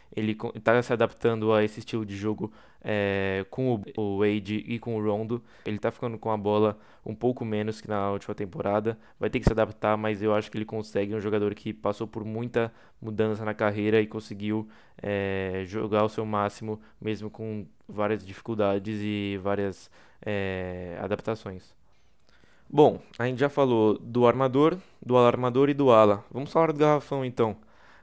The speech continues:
É, se você ouviu o nosso último podcast, você sabe que havia uma lacuna na posição quatro, na posição de ala pivô. O Hoiberg não tinha decidido,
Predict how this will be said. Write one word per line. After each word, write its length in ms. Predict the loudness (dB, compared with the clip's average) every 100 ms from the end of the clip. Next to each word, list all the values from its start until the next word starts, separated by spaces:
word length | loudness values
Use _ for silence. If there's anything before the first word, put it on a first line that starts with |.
| -8
É, 280 | -2 2 2
se 140 | 0
você 220 | -2 0 -2 -2
ouviu 200 | -2 0
o 40 |
nosso 220 | 0 0
último 260 | -6 -6 -6
podcast, 500 | -6 -4 -2 -2 -4
você 180 | -6 -6
sabe 440 | -2 2 2 0 0
que 100 | 2
havia 180 | 2
uma 140 | 0 2
lacuna 680 | 2 2 -4 -4 -2 -4 -8 -20 -10
na 120 | -8
posição 420 | -4 -4 -4 -6
quatro, 420 | -2 2 2 0
na 120 | -8 -6
posição 460 | -6 -6 -8 -8
de 280 | -8 -6 -2
ala 220 | 2 0
pivô. 400 | 0 -6 -2 -4 -4 -18 -20 -20 -20 -20 -20 _ _ _ -20 -20 _ _ _ _
O 140 | -4
Hoiberg 500 | 0 2 4 2 -2 -4
não 220 | -6 -6
tinha 260 | -6 -6 -2
decidido, 720 | -2 -2 -4 -2 0 -2